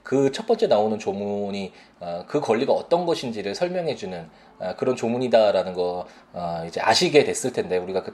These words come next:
많이 읽어봤잖아요. 어, 이백구십일 조를 통해서도 저희가 지역권이 어떤 것이다라는 것을 한번 살펴볼 수가 있겠죠. 이해해 볼 수가 있겠죠. 어, 이백구십일 조에 규정되어 있는 것처럼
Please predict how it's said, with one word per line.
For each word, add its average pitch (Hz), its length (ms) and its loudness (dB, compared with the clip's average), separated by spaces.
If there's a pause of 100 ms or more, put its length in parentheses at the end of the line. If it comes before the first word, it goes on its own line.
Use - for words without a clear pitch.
(140)
많이 101 220 4
읽어봤잖아요. 82 760 2 (420)
어, 85 440 -2
이백구십일 160 640 6
조를 180 280 8
통해서도 123 560 2 (180)
저희가 98 260 4
지역권이 131 760 8
어떤 90 260 0
것이다라는 95 680 2
것을 92 420 2 (240)
한번 92 400 -2
살펴볼 139 540 2
수가 101 420 4
있겠죠. 104 360 -2
이해해 135 280 4
볼 110 120 -4
수가 107 180 -2
있겠죠. - 640 -2 (1200)
어, 95 120 4
이백구십일 151 560 2
조에 143 400 8
규정되어 107 500 4
있는 92 200 -4
것처럼 110 480 2